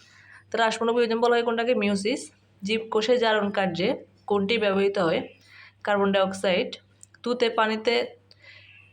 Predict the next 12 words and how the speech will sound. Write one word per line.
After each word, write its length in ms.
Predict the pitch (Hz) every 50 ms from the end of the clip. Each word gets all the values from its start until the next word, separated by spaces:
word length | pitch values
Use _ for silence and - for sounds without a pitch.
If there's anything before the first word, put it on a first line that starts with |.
| _ _ _ _ -
ছেড়ে 260 | - - 220 220 233
দিলে 220 | 226 226 185 190 214
পানির 300 | 220 - - 202 202 208 214
রং 120 | 226 226
কী 140 | 226 233 220
হবে? 240 | 202 185 170 180 226 302 - - - - -
এটা 140 | - 196 220
কী 100 | 220 233
হবে 100 | 226 226
যে 100 | 240 254 233
ঘন 200 | 190 202 196 202 208 208 208
নীল। 180 | 196 165 139